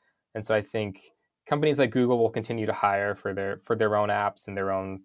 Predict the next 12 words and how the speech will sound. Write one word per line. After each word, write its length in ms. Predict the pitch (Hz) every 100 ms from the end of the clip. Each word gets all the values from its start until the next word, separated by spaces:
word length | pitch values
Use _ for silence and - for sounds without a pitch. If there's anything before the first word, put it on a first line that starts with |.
| -
th-, 140 | 117
things 220 | 104 98
like 160 | 95 92
that. 360 | 95 95 95 - _ _ _ -
I 40 |
think 160 | 113 110
other 180 | 104 98
companies 460 | 107 95 98 95
will 140 | 101 98
as 140 | 95
well. 440 | 95 95 95 95 - _ _ _ _ -
Um, 520 | 98 98 95 92 90